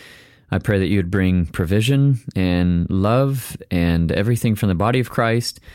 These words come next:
to support them in this time. And God, I just ask you that at the end of the day, uh, that everything would be okay, everything would be safe,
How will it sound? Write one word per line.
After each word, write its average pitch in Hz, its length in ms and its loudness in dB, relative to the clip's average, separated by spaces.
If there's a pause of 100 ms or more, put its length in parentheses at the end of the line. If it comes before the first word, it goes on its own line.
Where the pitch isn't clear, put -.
(340)
to 98 120 0
support 117 380 0
them 113 160 2
in 110 100 4
this 107 160 0
time. 101 420 2 (580)
And 95 100 2
God, 90 180 2
I 90 60 2
just 85 240 -2
ask 87 300 -4
you 80 300 0 (100)
that 82 320 -2
at 82 140 -2
the 90 140 0
end 110 160 2
of 101 80 2
the 92 80 0
day, 76 300 0 (460)
uh, 80 260 0
that 78 320 -2
everything 98 420 2
would 85 140 0
be 85 120 0
okay, 107 460 0
everything 90 360 0
would 80 140 -2
be 82 260 0
safe, 101 520 -2